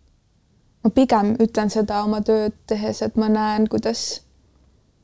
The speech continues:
Eesti naine tegelikult on, on iga aastaga aina paremas seisus, sellepärast et kui minusugused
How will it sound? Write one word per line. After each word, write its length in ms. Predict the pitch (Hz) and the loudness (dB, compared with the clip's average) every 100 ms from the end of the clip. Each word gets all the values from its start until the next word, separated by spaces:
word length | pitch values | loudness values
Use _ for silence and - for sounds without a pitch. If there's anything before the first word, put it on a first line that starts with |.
| _ _ - - - - - - | _ _ -20 -20 -20 -20 -10 2
Eesti 300 | 220 214 220 | 2 2 0
naine 380 | 214 220 214 214 208 | 2 2 2 0 0
tegelikult 600 | 220 214 214 220 226 - | 2 2 0 0 -2 0
on, 340 | 220 214 220 - | 0 2 0 0
on 180 | 226 220 | 2 4
iga 220 | 220 220 | 4 2
aastaga 460 | 214 214 - 226 226 240 - - | 0 -2 -2 0 0 -2 -8 -4
aina 160 | 226 214 | 0 0
paremas 500 | 214 226 220 220 220 | 2 2 2 0 0
seisus, 420 | 240 220 - 233 - - _ - | 2 2 0 -4 -6 -12 _ -10
sellepärast 580 | - 214 220 - - - | -4 -2 -2 -4 -4 -6
et 240 | 233 - - _ _ _ - | -6 -12 -20 _ _ _ 0
kui 140 | 233 | 4
minusugused 920 | 226 220 214 220 220 220 226 - - | 6 6 4 2 2 0 -2 -4 -10